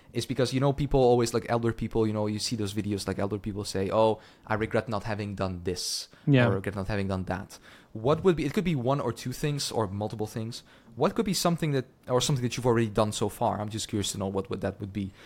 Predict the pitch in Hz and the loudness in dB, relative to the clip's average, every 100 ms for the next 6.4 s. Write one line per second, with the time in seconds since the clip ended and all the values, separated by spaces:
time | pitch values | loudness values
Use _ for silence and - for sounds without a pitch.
0 | - - - 135 175 180 151 131 139 - | -20 -16 -2 0 2 2 2 4 2 2
1 | 120 - 143 117 104 110 113 107 - 151 | -2 0 2 2 2 0 0 -2 0 -2
2 | 139 117 110 - - _ 120 123 127 127 | 2 2 2 0 -20 _ 0 2 2 2
3 | 120 113 123 107 117 110 - 98 98 104 | 2 4 2 2 2 2 2 2 2 -2
4 | 98 98 - _ 101 113 104 98 98 107 | -2 -6 -10 _ -10 -6 -6 -6 -2 2
5 | 98 95 95 - - - - 90 101 101 | 2 0 -6 -16 -10 -4 -2 -2 -2 -2
6 | 92 104 90 | 0 2 2